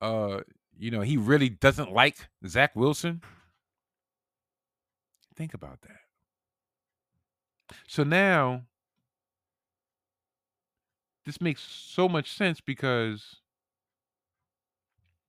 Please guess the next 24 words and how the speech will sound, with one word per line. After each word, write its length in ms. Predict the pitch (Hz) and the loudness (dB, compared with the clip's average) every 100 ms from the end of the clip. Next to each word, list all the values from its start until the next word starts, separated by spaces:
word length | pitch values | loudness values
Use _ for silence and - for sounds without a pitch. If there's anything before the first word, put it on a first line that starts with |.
| _ _ _ _ - | _ _ _ _ -10
it 100 | 139 | -2
says 280 | 160 143 | -2 0
here, 340 | - 185 139 120 _ _ _ _ _ _ - | 2 2 2 -2 _ _ _ _ _ _ -8
Coach 200 | 220 196 | -6 -4
Saleh 420 | - 180 156 127 | 4 6 6 4
has 160 | 127 - | 0 -2
the 100 | 95 | -4
mantra, 600 | 104 143 123 - 76 71 _ _ _ _ _ _ _ _ _ _ _ _ _ _ _ _ _ _ _ | -2 -2 -2 -6 -12 -14 _ _ _ _ _ _ _ _ _ _ _ _ _ _ _ _ _ _ _
"Positive 540 | - 170 175 160 165 143 | 2 2 2 -2 -4 2
vibes 420 | 127 127 127 - | 4 6 4 0
only," 460 | 113 104 85 65 67 _ _ _ _ _ _ _ _ - | -6 -4 -6 -10 -20 _ _ _ _ _ _ _ _ -12
printed 220 | - 101 82 | -6 -4 -4
on 80 | |
T-shirts 540 | - 185 170 - 143 - | -6 -6 -4 -2 -4 -4
that 140 | 82 | -12
coaches 500 | - 143 131 123 113 | -8 -8 -6 -8 -8
and 240 | 92 82 78 | -8 -10 -6
other 160 | 117 104 | -6 -6
staffers 420 | - 110 95 80 101 | -2 -2 -2 -8 -10
often 400 | 98 - 92 82 | -10 -8 -10 -8
wear 360 | 80 82 80 - | -8 -8 -8 -12
around 500 | 71 76 73 71 71 | -14 -10 -10 -10 -14
the 80 | - | -20
facility. 680 | - - 69 67 64 71 | -20 -18 -16 -16 -18 -20